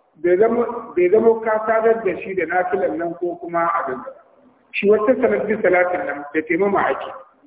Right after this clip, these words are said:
Shi taimama ba a son a yi ta kuma a je a yi jinkiri. Lokacin nan da ka zo yin sallah, ga ka kayi niyyar sallah da nan, sai, sai ka buga. Kana bugawa, sai me? Sai ka bara me?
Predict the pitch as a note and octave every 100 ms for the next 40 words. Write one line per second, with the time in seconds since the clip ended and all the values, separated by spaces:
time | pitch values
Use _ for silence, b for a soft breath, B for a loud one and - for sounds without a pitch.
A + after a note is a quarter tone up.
0 | - - _ _ - G#3 A3 G#3 F#3+ G#3
1 | G3+ G3 F#3+ G3 - - - - _ _
2 | - F#3+ C4+ - G3 F#3+ D3 D#3+ G3 G#3+
3 | - F#3 F3+ F3+ F3+ F3+ F3+ F3+ F3+ F3+
4 | - _ _ _ _ - D3 D#3+ G3+ F#3+
5 | - - F#3+ F#3 D3+ C3+ B2+ B2 - _
6 | _ - C3 E3+ C4 A#3 A3 - G#3+ A3+
7 | A3+ G#3 G3 F#3 G3 F#3+ F#3+ E3 D#3+ C3+
8 | - - - _ _ _ _ _ _ _
9 | - F3 - G3 G#3 G3 G3 G#3 G3+ D#3
10 | D#3 D3+ - C3 B2+ - _ D#3+ E3+ E3
11 | F3+ C#3+ C#3 B2 - B B B3+ C#4 B3
12 | - F3+ - - F3+ - - - - _
13 | - G#3+ G#3+ - - - - _ _ _
14 | _ _ _ _ _ - G4+ G4+ A3+ A3
15 | A3+ G3+ G3+